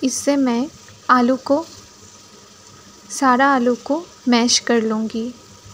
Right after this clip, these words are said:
तो इस तरह से इसको दबाते हुए सारे जो आलू है इसको गला लेना है। और यहाँ पे देख सकते हैं मसाले जो है वो भी अच्छे से पक गए हैं।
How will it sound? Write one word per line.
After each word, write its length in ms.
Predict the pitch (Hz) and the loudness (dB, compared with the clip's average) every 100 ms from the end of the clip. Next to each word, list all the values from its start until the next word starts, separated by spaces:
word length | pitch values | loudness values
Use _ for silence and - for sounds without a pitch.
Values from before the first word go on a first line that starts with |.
| - - - - - - - - - - - - - - | -20 -20 -20 -20 -20 -20 -20 -20 -20 -20 -20 -20 -18 -2
तो 140 | 311 | -2
इस 280 | 294 294 - | 0 -4 -6
तरह 220 | - 311 302 | -2 0 0
से 220 | - 320 | -2 -2
इसको 480 | 262 - - 254 285 - - - - | 0 -2 0 0 0 -6 -20 -20 -2
दबाते 480 | 254 247 240 226 269 | 2 2 2 0 -2
हुए 340 | 285 277 277 302 - | 0 0 -2 -4 -10
सारे 380 | - 262 240 247 | -6 0 2 2
जो 160 | 247 277 | 2 0
आलू 420 | 269 254 233 247 247 | 0 0 0 0 0
है 280 | 254 254 285 - - - - | -2 -2 -4 -16 -20 -18 -6
इसको 420 | 247 - - 285 - - - - - - - - - - 247 | -6 -4 -2 -2 -4 -18 -20 -20 -20 -20 -20 -20 -20 -8 -4
गला 380 | 262 254 233 | 0 2 4
लेना 340 | 240 247 247 262 | 2 2 0 0
है। 220 | 269 294 370 - - - - - - - - - - - - - - - - - - - - - - - - - - - - - - - - - - - - - - - - - - - - - - | -2 -4 -8 -18 -20 -20 -20 -20 -20 -20 -20 -20 -20 -20 -20 -20 -20 -20 -20 -20 -20 -20 -20 -20 -20 -20 -20 -20 -20 -20 -20 -20 -20 -20 -20 -20 -20 -20 -20 -20 -20 -20 -20 -20 -20 -20 -20 -18 -6
और 140 | 262 | -2
यहाँ 240 | 277 294 294 | -2 -2 -2
पे 80 | 302 | -2
देख 280 | 240 254 254 | 0 0 -2
सकते 440 | - 269 - 285 285 | -6 -6 -4 -4 -2
हैं 100 | 294 | 0
मसाले 680 | 262 226 247 240 240 254 254 | 0 -2 -2 0 2 2 0
जो 220 | 262 262 | 2 0
है 200 | 262 254 | 2 0
वो 240 | 240 233 226 | 0 0 0
भी 180 | 226 262 | 0 -2
अच्छे 280 | - - 262 | -2 -2 -4
से 180 | - 262 | -2 -4
पक 280 | 262 226 214 | -2 -4 -2
गए 200 | 240 240 | 0 0
हैं। 180 | 240 254 | -2 -4